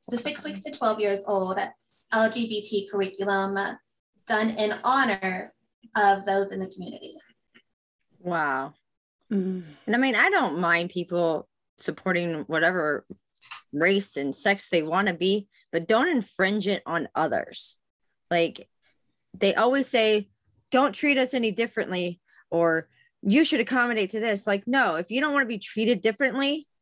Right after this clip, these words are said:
Speaker 2: then don't ask to be treated differently. Like, they're asking for certain things like gender neutral bathrooms and,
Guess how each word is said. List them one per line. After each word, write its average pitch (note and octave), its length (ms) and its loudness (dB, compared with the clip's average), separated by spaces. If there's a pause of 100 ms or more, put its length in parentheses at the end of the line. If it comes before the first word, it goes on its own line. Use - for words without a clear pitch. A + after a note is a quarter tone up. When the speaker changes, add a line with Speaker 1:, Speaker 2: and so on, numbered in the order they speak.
(180)
Speaker 2:
then G3 380 2
don't G#3+ 320 0 (140)
ask G3+ 500 0 (300)
to F#3 100 -8
be F3+ 180 2
treated D3 500 -6
differently. B2 540 -8
Like, C#3 240 -6
they're F3 240 0
asking D#3+ 640 -2
for - 140 -10
certain D#3 500 -4 (200)
things D3+ 320 -2
like D3 260 -4
gender D#3+ 340 -2
neutral D#3 400 -4
bathrooms C#3 680 -2
and, C3+ 220 -2